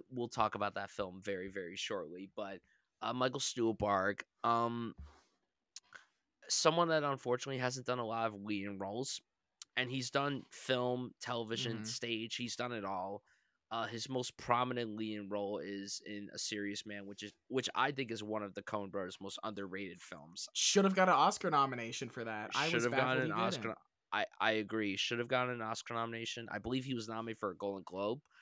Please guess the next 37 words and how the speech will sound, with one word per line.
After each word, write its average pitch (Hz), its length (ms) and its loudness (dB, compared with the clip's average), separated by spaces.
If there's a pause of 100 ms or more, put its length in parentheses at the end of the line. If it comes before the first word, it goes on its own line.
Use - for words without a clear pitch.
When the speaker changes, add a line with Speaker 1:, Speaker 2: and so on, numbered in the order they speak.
(200)
Speaker 1:
for - 140 -6
that 143 180 0
film, 147 280 -2
so - 160 -6
the 95 100 -6
Golden 101 260 -2
Globes 98 260 -4
did 92 160 -6
right 92 220 -4
by 98 100 -2
Speaker 2:
So 135 140 -2
cool. 87 160 -6
Speaker 1:
nominating 101 260 -8
him 117 200 -6
for 123 140 -8
that. 123 260 -4 (500)
Um, 110 420 -2 (220)
<laughs> - 120 -2
I 151 140 4
remember 120 520 2
when 107 180 -4
I 104 80 -2
first - 320 -2
saw 104 140 4
that 98 200 -6
poster, - 480 -2
I 110 100 4
thought 117 200 4
it 110 60 2
was 107 140 -2
Joaquin 101 440 0
Phoenix 98 580 -4 (100)
<laughs> - 100 -10
on 170 180 -6
the 147 80 -8 (180)
poster 160 460 -2 (340)
because 139 280 0